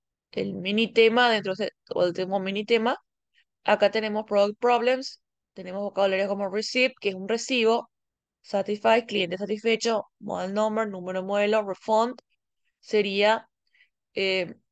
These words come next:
<clears throat> reembolso, cuando devolves la plata de, cuando vos sos, eh,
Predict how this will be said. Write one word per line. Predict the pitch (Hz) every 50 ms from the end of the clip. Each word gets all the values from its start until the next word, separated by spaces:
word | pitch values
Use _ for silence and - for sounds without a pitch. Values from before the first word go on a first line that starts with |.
| _ _ _
<clears throat> | - - - - - 277 -
reembolso, | - 208 220 214 214 202 190 185 190 196 190 190 175 - - 170
cuando | - 165 165 165 175 185 185
devolves | 180 180 185 190 180 175 185 185
la | 185 180
plata | - - 165 165 - 170
de, | 175 175 - - - - _ _ _ _ _ _ _ _ _ - _ _ _ _ _ _ _ _ _ _ _ _ _ _
cuando | - 196 185 170 165
vos | 165 175 180 185
sos, | 190 196 208 - - - _ _
eh, | - - 175 175 170 170 165 160 156